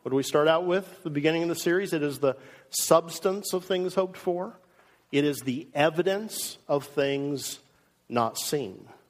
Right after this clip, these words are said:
Uh, I believe that there are too many Christians, and, and often I am one of these Christians,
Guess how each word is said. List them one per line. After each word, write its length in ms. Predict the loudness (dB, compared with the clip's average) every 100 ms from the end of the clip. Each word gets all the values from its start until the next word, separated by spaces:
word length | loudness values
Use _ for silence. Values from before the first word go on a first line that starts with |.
| _ _ _ _ _ _ _ _
Uh, 120 | -2 4
I 220 | 6 6
believe 640 | 4 2 2 0 -4 -2
that 320 | 0 0 -2 0
there 140 | 0
are 140 | 0
too 220 | -2 -6 -2
many 240 | -2 -4
Christians, 760 | -2 -2 -2 -8 -6 -6 -4
and, 280 | -2 -2 -6 -12 -20 _ -2
and 120 | 2
often 320 | 2 2 0
I 160 | 2 2
am 260 | 0 0
one 220 | 0 0
of 140 | 0 -2
these 220 | -6 -6
Christians, 840 | -8 -8 -8 -14 -16 -18 -18 -18